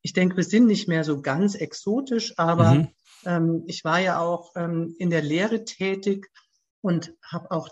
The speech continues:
Speaker 1: da in dem Bereich, ähm, m, quasi vermittelt und gelehrt.
Speaker 2: Mhm.
Speaker 1: Und, ähm, für viele junge Ergotherapeutinnen, werdende Ergotherapeuten und Therapeutinnen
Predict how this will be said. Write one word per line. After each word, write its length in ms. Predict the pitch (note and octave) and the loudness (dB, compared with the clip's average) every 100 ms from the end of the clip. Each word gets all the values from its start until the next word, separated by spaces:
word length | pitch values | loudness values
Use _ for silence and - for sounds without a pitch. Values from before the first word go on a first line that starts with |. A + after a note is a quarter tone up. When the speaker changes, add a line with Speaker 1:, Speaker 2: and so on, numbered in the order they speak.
| - | -2
Speaker 1:
da 260 | E3+ G3 | 0 0
in 180 | G#3+ G3 | 2 2
dem 160 | F3+ F#3 | 2 2
Bereich, 560 | F3+ F3 E3+ F3 - - | 0 -2 -4 -4 -8 -4
ähm, 560 | F3 E3 E3 E3 - - | 0 2 2 0 -4 -4
m, 500 | E3 D#3 E3 G3 G#3 _ - | 0 0 -2 -8 -16 _ -12
quasi 340 | - D3 D3+ | -4 -2 -2
vermittelt 760 | C#3 D3+ F#3+ A3 G3 G3+ G3 - | 0 4 4 4 0 0 -6 -8
und 460 | D#3 D3+ D3+ D3 - _ - _ - | -4 -2 -2 -4 -12 _ -20 _ -4
gelehrt. 680 | D3+ C#3+ C#3+ E3+ G3+ G3 - _ _ - | 0 2 4 4 2 0 -10 _ _ 2
Speaker 2:
Mhm. 200 | A2+ G2+ | 4 6
Speaker 1:
Und, 180 | D#3+ D#3+ D#3 | 4 2 -4
ähm, 500 | E3 D#3 D#3 D#3+ - _ _ | -2 0 0 -2 -6 _ _
für 200 | - E3+ | -6 -4
viele 460 | - G#3 G#3+ F#3+ | 0 2 4 2
junge 420 | F#3 E3+ G3 G3 | 0 0 2 2
Ergotherapeutinnen, 1120 | D3+ D#3+ F#3+ F#3+ F3+ F#3 - F3+ F#3 F3+ E3+ D#3 | 2 -2 -2 -4 -4 -4 0 0 0 -2 -2 0
werdende 420 | D3 F3 F#3 D#3+ | 2 2 0 -2
Ergotherapeuten 1000 | E3 E3 F3 - E3+ E3+ - E3 E3+ E3+ | -4 -6 -8 -6 -6 -4 0 2 2 -2
und 260 | E3 E3 | -4 -4
Therapeutinnen 840 | E3 E3 D#3+ - F3+ G#3+ G#3+ G3 | -4 -2 -2 2 2 4 4 4